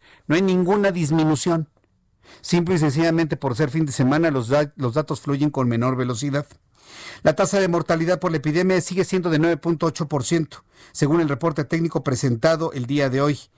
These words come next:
De acuerdo con las cifras oficiales, en el país suman cincuenta y dos mil doscientos setenta y dos casos sospechosos con posibilidad de resultados. México es el cuarto país con más muertes por covid diecinueve en el mundo. India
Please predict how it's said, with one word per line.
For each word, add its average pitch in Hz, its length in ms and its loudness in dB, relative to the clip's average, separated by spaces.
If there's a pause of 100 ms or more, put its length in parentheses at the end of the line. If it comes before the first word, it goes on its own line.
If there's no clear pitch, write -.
(360)
De 135 100 0
acuerdo 165 280 0
con 151 120 0
las 135 100 0
cifras 160 280 -2
oficiales, 147 460 -2
en 147 100 2
el 123 120 0
país 143 260 0
suman 175 260 2
cincuenta 139 420 0
y 131 60 2
dos 127 160 0
mil 170 140 2
doscientos 156 300 -2
setenta 127 380 0
y 131 40 2
dos 147 180 -2
casos 156 180 -2
sospechosos 131 720 -2 (280)
con 196 180 0
posibilidad 143 640 0
de 143 120 -2
resultados. 139 840 -2 (400)
México 151 400 0
es 143 100 0
el 147 100 0
cuarto 151 320 -2
país 143 240 0
con 147 180 0
más 147 160 0
muertes 156 360 -2
por 175 140 -2
covid 151 260 0
diecinueve 143 420 0
en 139 80 2
el 120 120 2
mundo. 190 360 2
India 214 600 0